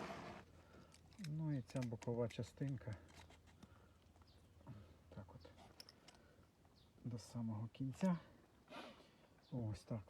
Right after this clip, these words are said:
вставлю в ямку, потім розгорну і все буде ок. Це ось це постійне місце. Робимо невеличке заглиблення. От зараз ми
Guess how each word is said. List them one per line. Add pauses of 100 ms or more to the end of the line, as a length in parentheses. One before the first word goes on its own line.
(160)
вставлю (240)
в
ямку, (800)
потім
розгорну (1120)
і
все
буде
ок. (380)
Це
ось (100)
це
постійне
місце. (1400)
Робимо (2500)
невеличке
заглиблення. (3000)
От
зараз
ми